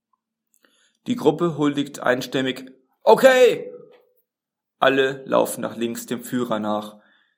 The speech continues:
Die Kamera läuft mit. Dort fällt zuerst das Männchen vorne in einen Gully runter und dann alle der Reihe nach hinterher. Klack, klack,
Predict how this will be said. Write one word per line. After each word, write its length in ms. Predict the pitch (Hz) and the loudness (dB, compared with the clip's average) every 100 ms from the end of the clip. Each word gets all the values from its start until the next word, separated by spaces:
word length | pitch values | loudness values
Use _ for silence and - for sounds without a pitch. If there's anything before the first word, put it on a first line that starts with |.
| _ | _
Die 60 | - | -14
Kamera 400 | - 107 107 104 | -10 -8 -8 -6
läuft 280 | 104 104 - | -8 -10 -14
mit. 320 | 104 101 - _ _ _ _ _ _ _ _ - | -16 -16 -20 _ _ _ _ _ _ _ _ 2
Dort 160 | 143 | 2
fällt 260 | - 151 147 | 2 -2 -2
zuerst 420 | 185 139 170 - | -2 0 0 0
das 180 | 160 - | -4 -2
Männchen 600 | 143 151 - 139 139 - _ | -2 -2 -4 -6 -8 -18 _
vorne 440 | _ - 135 135 131 | _ -2 0 0 -2
in 80 | 110 | -4
einen 240 | 127 127 | -4 -4
Gully 240 | 135 127 | -2 0
runter 560 | 123 120 120 117 113 - _ _ _ _ | -2 -2 -4 -4 -6 -10 _ _ _ _
und 220 | - 165 | -2 0
dann 180 | 165 147 | 0 0
alle 500 | 123 120 120 117 - - | 2 2 0 -6 -12 -2
der 180 | 135 117 | -2 2
Reihe 280 | 110 113 | 2 2
nach 420 | 113 107 107 - - | -2 -4 -6 -10 -10
hinterher. 720 | 104 101 127 117 101 - - _ _ _ _ _ - | -8 -6 -8 -8 -10 -10 -16 _ _ _ _ _ -4
Klack, 540 | 175 165 - - _ | 0 0 -2 -20 _
klack, 400 | - 147 - - | 0 0 0 -14